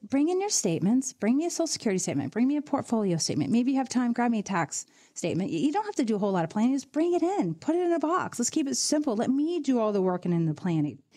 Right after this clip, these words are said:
And we do this portfolio x-ray just to do that quantitative analysis to say, "Hey, listen, if you stay right here,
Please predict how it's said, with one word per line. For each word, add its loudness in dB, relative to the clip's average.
And -2
we 2
do 2
this 0
portfolio 0
x-ray -2
just -4
to -2
do 0
that -2
quantitative 0
analysis 2
to 0
say, 0
"Hey, 0
listen, 2
if 0
you 2
stay 2
right 0
here, 0